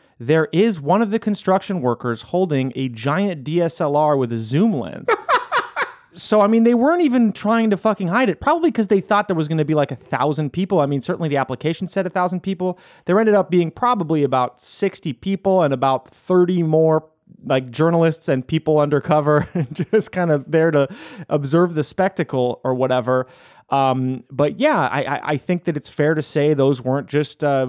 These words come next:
you know, repairmen, uh, and that they, you know, potentially wanted to, to get a good look at this stuff. But I know the person who approved it was a, a, you know, a, a park ranger. Um, probably the best job you can get to just look over, like, a small square of, of, uh,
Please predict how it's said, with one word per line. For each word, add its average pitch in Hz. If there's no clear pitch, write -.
you 139
know, 120
repairmen, 135
uh, 113
and 127
that 120
they, 120
you 123
know, 120
potentially 139
wanted 127
to, 123
to 117
get 123
a 123
good 120
look 131
at 131
this 120
stuff. 123
But 143
I 135
know 160
the 139
person 165
who 139
approved 214
it 160
was 127
a, 123
a, 127
you 123
know, 117
a, 117
a 123
park -
ranger. 127
Um, 113
probably 160
the 123
best 123
job 131
you 113
can 117
get 127
to 113
just 104
look 117
over, 113
like, 107
a 113
small 113
square 113
of, 110
of, 113
uh, 110